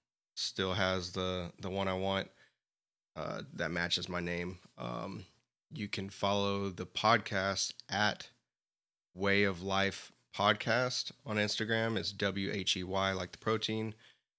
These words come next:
Uh, you can email at, uh, way of life podcast at gmail dot com. Uh, if you have any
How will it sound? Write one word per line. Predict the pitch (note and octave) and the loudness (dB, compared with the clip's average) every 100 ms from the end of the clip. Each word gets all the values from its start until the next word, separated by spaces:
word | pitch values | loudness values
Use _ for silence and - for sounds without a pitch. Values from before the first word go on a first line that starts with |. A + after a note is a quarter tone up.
| _ | _
Uh, | G2 G2 G2+ | 0 2 4
you | F#2+ | 0
can | F2+ F2+ - | -4 -6 0
email | A#2 A2 G2 F#2+ G2 F#2 - - | 2 4 4 2 -2 -4 -10 -4
at, | F2 F2+ F2+ - - _ _ _ F#2 | 0 0 -2 -8 -20 _ _ _ -6
uh, | D#2 B1 B1 B1 - - _ _ _ _ _ _ - | -4 -4 -6 -8 -10 -14 _ _ _ _ _ _ -2
way | G2 | 2
of | F#2+ F#2+ | 4 4
life | G2 - | 2 2
podcast | - F#2+ - F#2+ G2 - - | 2 2 2 0 2 0 0
at | G2 F2+ | -2 0
gmail | - G#2 G2+ F#2+ | 0 0 2 2
dot | F#2 F#2+ | 0 -4
com. | - G2+ G2+ G#2 F#2+ - _ _ _ - | -2 0 0 0 -4 -14 _ _ _ -6
Uh, | F2+ F#2 F#2 | -2 -2 -2
if | F2+ G2 | -2 0
you | |
have | F#2+ | 0
any | F#2 F#2 F#2 F#2+ | 0 -2 -2 -6